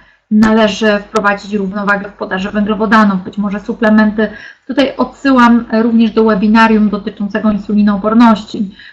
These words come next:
bo insulinooporność s-, ściśle się wiąże również z policystycznymi jajnikami.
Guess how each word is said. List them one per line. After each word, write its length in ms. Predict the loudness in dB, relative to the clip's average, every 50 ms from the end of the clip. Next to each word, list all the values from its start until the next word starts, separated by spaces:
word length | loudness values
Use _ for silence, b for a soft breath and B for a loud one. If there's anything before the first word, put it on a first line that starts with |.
| B B
bo 100 | -4 -4
insulinooporność 760 | -4 -2 0 0 2 2 2 0 0 -2 0 0 0 -2 -2 -8
s-, 400 | -14 -20 -20 -20 -20 -20 -20 -20 -20
ściśle 400 | -16 -6 -4 -4 -2 -2 -4 -4
się 160 | -4 -4 0
wiąże 340 | 2 4 4 4 4 4 0
również 320 | 0 0 -2 -2 -2 -6
z 80 | -10 _
policystycznymi 800 | -12 -12 -10 -12 -14 -12 -10 -10 -10 -6 -4 -2 0 0 0 0
jajnikami. 760 | 0 0 -2 -2 -2 -2 -2 -2 0 0 0 -2 -4 -4